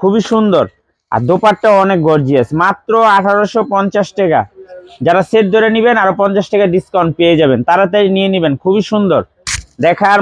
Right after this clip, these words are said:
মতো ডিজাইন, প্রত্যেকটা ডিজাইন মাশাআল্লাহ অনেক সুন্দর। মাত্র আঠারোশো পঞ্চাশ টাকা। ঈদ স্পেশাল হোয়াইট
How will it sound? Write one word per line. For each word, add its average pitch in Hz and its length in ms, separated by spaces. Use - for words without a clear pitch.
মতো 190 140
ডিজাইন, 160 220
প্রত্যেকটা 196 460
ডিজাইন 175 300
মাশাআল্লাহ 165 460
অনেক 202 180
সুন্দর। 190 300
মাত্র 190 420
আঠারোশো 202 540
পঞ্চাশ 190 420
টাকা। 175 220
ঈদ 202 200
স্পেশাল 196 460
হোয়াইট 190 260